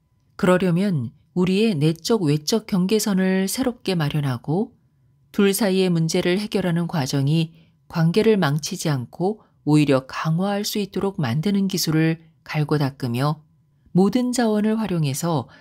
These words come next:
사랑을 실현하는 역량을 끊임없이 키우는 삶을 가꾸어야 합니다. 누군가 우리 삶에 등장하는 데는 다 이유가 있으며 살아가며 만나는 사람들은 각각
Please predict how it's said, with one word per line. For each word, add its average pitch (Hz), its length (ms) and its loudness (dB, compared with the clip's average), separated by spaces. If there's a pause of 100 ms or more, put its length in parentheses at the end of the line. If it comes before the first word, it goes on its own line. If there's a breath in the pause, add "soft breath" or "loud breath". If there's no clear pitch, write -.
사랑을 190 540 -2
실현하는 233 640 0
역량을 156 680 0 (260 loud breath)
끊임없이 247 680 -2
키우는 262 540 -2
삶을 160 640 -2 (200)
가꾸어야 131 520 -4
합니다. 147 480 -4 (1120)
누군가 226 560 2
우리 175 320 0
삶에 226 400 0
등장하는 175 680 -2
데는 147 420 0 (360)
다 147 300 0
이유가 170 400 2
있으며 147 640 -2 (360)
살아가며 240 600 0
만나는 180 460 0
사람들은 160 680 0 (320 loud breath)
각각 143 500 -2